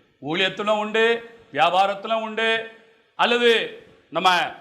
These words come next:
அன்றன்று நம்முடைய வாழ்கிற இந்த வாழ்க்கை சூழ்நிலையும் உண்டு. இது எதனால வருது அப்படின்னா, ஒன்று பொறாமையினாலே, மற்றொன்று சத்துரு நம்ம மீது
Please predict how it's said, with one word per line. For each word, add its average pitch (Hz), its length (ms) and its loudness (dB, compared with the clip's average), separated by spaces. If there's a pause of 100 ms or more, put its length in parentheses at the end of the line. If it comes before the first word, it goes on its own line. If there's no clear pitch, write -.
(320)
அன்றன்று 269 460 2
நம்முடைய 254 340 0
வாழ்கிற 247 380 4
இந்த 247 140 2
வாழ்க்கை 269 380 2
சூழ்நிலையும் 262 560 0
உண்டு. 233 180 -2
இது 240 240 2
எதனால 370 240 4
வருது 262 340 2
அப்படின்னா, 220 440 2
ஒன்று 294 300 -4
பொறாமையினாலே, 247 1040 2 (600)
மற்றொன்று 262 880 -2 (440)
சத்துரு 330 600 0
நம்ம 269 300 0
மீது 269 680 -4